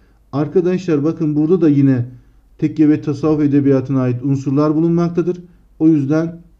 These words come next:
E seçeneğini de elemiş oluruz. Çocuklar bakıyorlar, gözlerinde mavilik, bize bakıyorlar çocuklar, bir deri bir kemik. Görmüş olduğunuz gibi günümüzün dil anlayışına uygun olarak yazılmış, günlük konuları işliyor.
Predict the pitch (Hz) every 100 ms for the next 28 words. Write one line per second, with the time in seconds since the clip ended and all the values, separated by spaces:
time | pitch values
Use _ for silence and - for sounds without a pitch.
0 | - 165 156 151 147 147 139 127 120 117
1 | 120 113 165 190 - _ _ _ _ 165
2 | 165 190 185 196 170 156 - 185 156 135
3 | 117 113 - _ _ 127 147 139 156 156
4 | 160 151 135 123 120 135 190 - - _
5 | _ - 131 139 190 160 156 143 131 123
6 | 117 113 135 120 120 131 165 175 - -
7 | - 139 151 170 131 135 135 170 165 135
8 | 143 127 - 120 104 - _ _ - 160
9 | 175 185 165 156 165 180 151 135 123 120
10 | - _ _ - 139 160 165 160 170 147
11 | 180 175 170 151 151 156 156 156 160 156
12 | 151 165 160 139 127 120 123 110 110 123
13 | 165 - - _ _ 131 151 170 190 190
14 | 156 151 151 151 - - 139